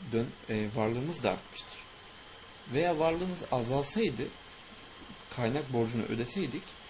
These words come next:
kaynağımız da azalacaktı. Veya iki tarafta da varlık artması, azalması gibi işlemler yapılacaktı. Sonuçta, e, bilançonun temel denkliği arkadaşlar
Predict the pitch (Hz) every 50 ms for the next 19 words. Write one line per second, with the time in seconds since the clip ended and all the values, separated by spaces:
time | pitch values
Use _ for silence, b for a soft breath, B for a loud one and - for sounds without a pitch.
0 | - - - - - 147 156 165 180 190 208 214 196 160 135 113 98 - - -
1 | - - - - - - - - - - - - - - - - - - - -
2 | - 139 165 196 202 190 190 - - - 208 180 175 160 - - 151 170 185 175
3 | 165 160 160 170 190 185 - - 143 139 - - 147 143 - 160 156 143 131 135
4 | 131 120 120 131 - 135 123 120 117 135 143 - - 143 143 135 139 147 143 123
5 | - - 101 104 104 98 107 104 101 - 196 - - 170 147 131 117 - - 156
6 | 180 202 - - - - - - - - - - - - - - - 107 107 107
7 | 107 107 139 135 - - - - - - - - - - - - - 123 120 117
8 | 135 160 165 156 - 131 110 98 92 - 127 117 135 151 151 135 120 104 98 -
9 | - 98 98 - 101 104 131 - - 196